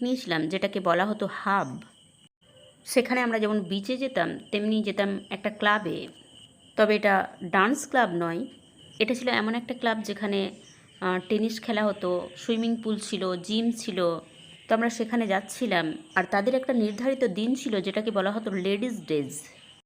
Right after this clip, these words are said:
যেহেতু লেডিজ ডেজ ছিল, আমি সেখানে গেলাম আমার মমকে ছাড়াই একাকী। আর সেখানে আমার সাক্ষাৎ হলো দুজন জার্মান মেয়ের সঙ্গে। তো তাদের সঙ্গে আমার কথাবার্তা শুরু হলো। তাদের নাম আমার আজও মনে আছে,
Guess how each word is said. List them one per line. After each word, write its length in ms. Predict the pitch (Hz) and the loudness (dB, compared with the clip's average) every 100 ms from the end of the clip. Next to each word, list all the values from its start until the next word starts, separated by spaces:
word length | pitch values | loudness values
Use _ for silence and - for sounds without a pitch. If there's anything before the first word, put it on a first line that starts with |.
| _ - _ - - | _ -20 _ -14 -2
যেহেতু 240 | 208 240 | 0 2
লেডিজ 400 | 214 196 214 240 | 2 2 2 0
ডেজ 240 | 233 262 262 | 0 0 0
ছিল, 280 | 262 180 151 | 0 2 2
আমি 260 | - 220 | 2 0
সেখানে 360 | 220 220 226 220 | 0 -4 -2 0
গেলাম 280 | 202 208 202 | 0 2 2
আমার 200 | 196 190 | 2 2
মমকে 360 | 190 208 226 | 0 0 -2
ছাড়াই 360 | 220 180 151 147 | -2 2 2 4
একাকী। 580 | 170 180 208 127 82 - - - - - - _ - | 0 -2 -6 -10 -10 -14 -20 -20 -20 -20 -20 _ 0
আর 100 | 185 | 0
সেখানে 360 | - 220 247 | 0 -4 -4
আমার 160 | 247 240 | -2 -4
সাক্ষাৎ 440 | 226 185 - 240 | -4 -6 -6 -6
হলো 200 | 262 196 | -2 0
দুজন 360 | 165 180 196 190 | 0 0 0 0
জার্মান 440 | 180 175 196 226 | 2 2 4 2
মেয়ের 220 | 208 175 160 | 2 2 0
সঙ্গে। 480 | - 156 147 131 - - - - | -2 -4 -4 -6 -8 -18 -14 -8
তো 80 | 226 | -2
তাদের 240 | 214 226 | 0 0
সঙ্গে 300 | 226 240 233 | 0 0 0
আমার 160 | 214 214 | 0 0
কথাবার্তা 460 | 180 208 202 202 208 | 0 2 0 0 -4
শুরু 260 | - 196 | -4 -2
হলো। 300 | 196 196 214 - - - | -2 -4 -6 -10 -16 0
তাদের 220 | 214 202 | 2 4
নাম 240 | 190 196 214 | 4 4 2
আমার 180 | 214 | 4
আজও 260 | 185 185 214 | 4 4 2
মনে 220 | 196 165 | 0 0
আছে, 340 | 165 - - | -2 -6 -8